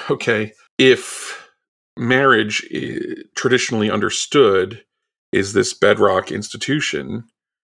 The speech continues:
um, it's hanging on by a thread if it's, if it's only prevailing by fifty-one percent. Obviously, peop-, a majority of people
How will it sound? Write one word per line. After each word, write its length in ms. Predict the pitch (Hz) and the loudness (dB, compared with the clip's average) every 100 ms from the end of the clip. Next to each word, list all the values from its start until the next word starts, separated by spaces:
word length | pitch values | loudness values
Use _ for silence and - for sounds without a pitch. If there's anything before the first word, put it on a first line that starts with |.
| _ _ _ | _ _ _
um, 580 | - 95 90 87 87 101 _ _ _ _ _ _ _ - | 0 2 2 -2 -6 -10 _ _ _ _ _ _ _ -4
it's 180 | 110 - | -4 0
hanging 360 | 127 120 101 | 0 0 0
on 180 | 98 101 | 0 0
by 140 | 95 92 | -2 -4
a 80 | |
thread 540 | 92 - 160 80 - - 139 _ - | -6 -2 -2 0 -4 -12 -20 _ -14
if 160 | 95 - | -10 -10
it's, 300 | - - - | -10 -12 -10
if 120 | 107 | -10
it's 140 | 98 - | -8 -6
only 380 | 98 95 101 _ _ _ _ _ - | -6 -6 -10 _ _ _ _ _ -6
prevailing 480 | 101 101 101 78 95 | -2 0 -2 -4 -8
by 120 | 87 | -10
fifty-one 600 | - 101 107 104 104 104 | -12 -14 -12 -8 -8 -8
percent. 580 | 127 - 131 82 - - _ _ _ _ _ _ - | -10 -8 -4 -6 -8 -20 _ _ _ _ _ _ -2
Obviously, 540 | 92 104 - 90 - | -2 -2 -6 -6 -8
peop-, 240 | - 107 _ _ _ _ - | -8 -10 _ _ _ _ -4
a 60 | |
majority 460 | 98 95 104 101 98 | -4 0 0 2 0
of 100 | 95 | -6
people 480 | 104 95 101 - | -8 -6 -8 -8